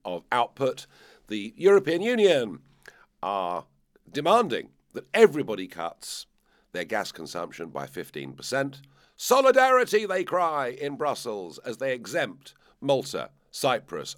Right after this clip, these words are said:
Ireland, as the Hungarians stick up two fingers, and very few doubt that Greece, Portugal and Spain <laughs> will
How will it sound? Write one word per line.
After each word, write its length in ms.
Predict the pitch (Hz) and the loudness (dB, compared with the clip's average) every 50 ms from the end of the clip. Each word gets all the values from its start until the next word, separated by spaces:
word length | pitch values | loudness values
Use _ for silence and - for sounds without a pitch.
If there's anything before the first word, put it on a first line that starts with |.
| _ - | _ -2
Ireland, 460 | 127 139 127 113 101 87 76 65 65 | 0 2 2 2 0 -2 -4 -8 -8
as 100 | 73 73 | -10 -10
the 100 | 76 90 | -8 -4
Hungarians 760 | 95 120 117 110 143 147 143 131 113 104 92 85 80 71 - - _ - _ | -4 -4 -2 -2 0 0 0 0 0 -2 -4 -6 -8 -12 -16 -18 _ -20 _
stick 320 | - - - 160 139 139 | -12 -6 -4 -4 -4 -2
up 220 | 110 107 - - - | -2 -4 -4 -6 -8
two 180 | 104 104 101 | -10 -10 -8
fingers, 560 | - - 113 107 107 101 104 104 101 92 - - - - - - - - | -6 -6 -6 -4 -4 -6 -6 -6 -6 -6 -8 -12 -18 -20 -20 -20 -14 -10
and 160 | - 95 104 92 90 | -8 -8 -8 -4 -2
very 240 | 135 120 107 110 98 | -2 -2 -2 -2 -6
few 300 | - - 107 104 92 87 | -8 -10 -10 -8 -8 -6
doubt 380 | 113 110 92 76 64 - - _ _ _ _ _ _ _ | -6 -6 -6 -6 -8 -10 -14 _ _ _ _ _ _ _
that 180 | - - - - | -16 -14 -12 -10
Greece, 320 | 104 107 101 90 - - | -8 -8 -8 -8 -10 -12
Portugal 500 | - - - 110 104 - 87 82 85 76 | -12 -10 -10 -8 -8 -10 -12 -12 -12 -12
and 100 | 85 78 | -10 -10
Spain 540 | - - - 151 131 - 190 160 139 143 135 - - - - | -8 -4 -2 0 0 0 0 -2 -2 -4 -8 -10 -14 -16 -16
<laughs> 180 | - - _ | -18 -16 _
will 240 | - 123 123 113 - | -4 -2 -2 -2 -2